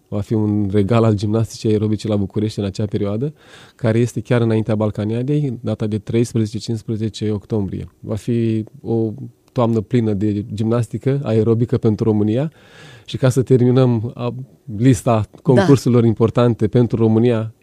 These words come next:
Speaker 1: de anul acesta, pentru că, uh, sunt importante pentru România și pentru noi ca Iași, o să vă povestesc mai târziu.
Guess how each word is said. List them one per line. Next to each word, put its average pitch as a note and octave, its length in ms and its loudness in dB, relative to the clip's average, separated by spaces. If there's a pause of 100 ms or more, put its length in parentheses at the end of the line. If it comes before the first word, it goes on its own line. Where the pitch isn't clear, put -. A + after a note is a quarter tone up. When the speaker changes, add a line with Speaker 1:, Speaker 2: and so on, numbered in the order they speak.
(140)
Speaker 1:
de G#2+ 220 -4
anul G#2+ 200 0
acesta, A#2+ 520 -2 (200)
pentru G#2+ 260 -4
că, A2 320 0 (100)
uh, A2 240 -2
sunt G#2 240 -4
importante G#2+ 440 -2
pentru G#2 240 -2
România G#2+ 280 -2
și - 140 -6
pentru A2 280 -2
noi G#2+ 140 -2
ca G#2 120 -8
Iași, G#2+ 320 -6
o G2+ 40 -6
să G#2+ 120 -8
vă G2+ 100 -6
povestesc G2 420 -6
mai G#2 120 -4
târziu. A#2 340 -6